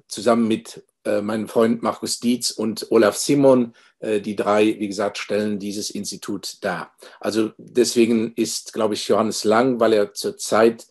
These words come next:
eben auch, äh, das Schläferprojekt, äh, begleitet, respektiv, äh, äh, managt, äh, ein, der richtige Vortragsredner. Und wie gesagt, äh,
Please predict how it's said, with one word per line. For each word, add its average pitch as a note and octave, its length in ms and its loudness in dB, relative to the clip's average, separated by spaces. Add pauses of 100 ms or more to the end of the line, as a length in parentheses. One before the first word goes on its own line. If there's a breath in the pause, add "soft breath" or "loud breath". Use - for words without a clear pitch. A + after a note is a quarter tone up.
(460 soft breath)
eben A2 220 2
auch, - 480 -2
äh, G#2+ 300 0
das G#2 400 -4
Schläferprojekt, A#2+ 920 2
äh, G2+ 360 -2 (400)
begleitet, A#2 800 4
respektiv, G#2 760 -6
äh, F#2 340 -6 (360)
äh, F2+ 520 -10
managt, A#2+ 580 2
äh, G#2+ 280 -2
ein, A2+ 160 -2
der A2+ 140 4
richtige A2+ 640 2 (520)
Vortragsredner. A2+ 1120 -2 (380)
Und G#2 180 -8
wie G#2+ 80 -4
gesagt, G2+ 420 -2
äh, G2+ 280 -2